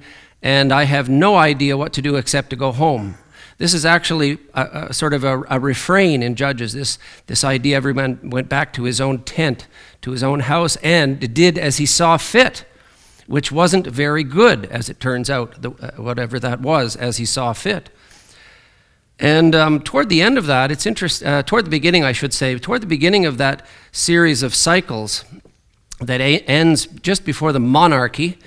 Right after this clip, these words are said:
you might say Samuel is the last judge at the beginning of First Samuel, you have the appearance of a, a very well-known figure. He's so, uh, respected and well-known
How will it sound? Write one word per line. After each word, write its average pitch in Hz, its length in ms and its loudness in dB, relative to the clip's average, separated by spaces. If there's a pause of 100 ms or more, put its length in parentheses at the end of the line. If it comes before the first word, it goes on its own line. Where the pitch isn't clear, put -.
(120)
you 127 140 -6
might 135 180 -2
say 120 140 -2
Samuel 139 640 2
is 113 140 -6
the 123 100 -6
last 117 500 -2
judge 123 380 -4
at 127 80 -8
the 123 60 -10
beginning 117 360 -6
of 113 80 -10
First 123 280 -10
Samuel, 127 500 -10 (800)
you 196 120 2
have 156 560 4 (320)
the 156 100 -4
appearance 190 480 0
of 143 100 -4
a, 147 220 -2
a - 80 -6
very 220 260 -2
well-known 165 720 2
figure. 139 560 -2 (720)
He's 143 220 -2
so, 254 540 0 (200)
uh, - 80 -6
respected 151 600 -2
and 131 140 -2
well-known 147 680 2